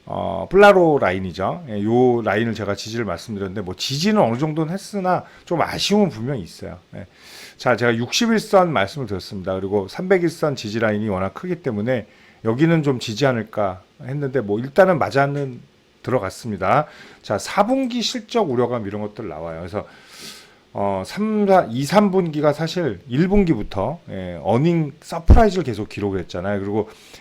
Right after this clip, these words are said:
계속 이 분기부터, 예, 이제, 어, 피크아웃 우려감들은 계속 발목을 잡았어요. 예, 워낙 잘 나오고 있기 때문에 뭐 사 분기 일단 자동차 판매가,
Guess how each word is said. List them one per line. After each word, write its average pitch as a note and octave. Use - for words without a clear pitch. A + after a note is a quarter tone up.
계속 C3+
이 C3
분기부터, C#3+
예, E2+
이제, G#2
어, F#2
피크아웃 A3
우려감들은 A2+
계속 -
발목을 A#2
잡았어요. E2
예, F2
워낙 A#2
잘 A2+
나오고 A#2+
있기 F#2
때문에 F#2+
뭐 G2+
사 C#3+
분기 E3+
일단 C#3
자동차 A2+
판매가, C3+